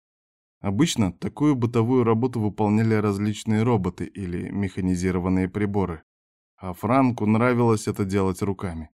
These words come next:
Это помогало держать себя в руках, особенно когда в сознании было слишком много мыслей. "Дело неотложное", — сказал первый из силуэтов.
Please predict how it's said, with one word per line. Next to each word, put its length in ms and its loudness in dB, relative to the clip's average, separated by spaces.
Это 180 -4
помогало 540 2
держать 400 0
себя 220 0
в 80 -2
руках, 420 -4
особенно 460 -2
когда 320 -2
в 40 -12
сознании 500 0
было 280 -2
слишком 380 -8
много 340 -2
мыслей. 480 -8
"Дело 460 4
неотложное", — 760 2
сказал 340 -4
первый 380 0
из 100 -8
силуэтов. 580 -4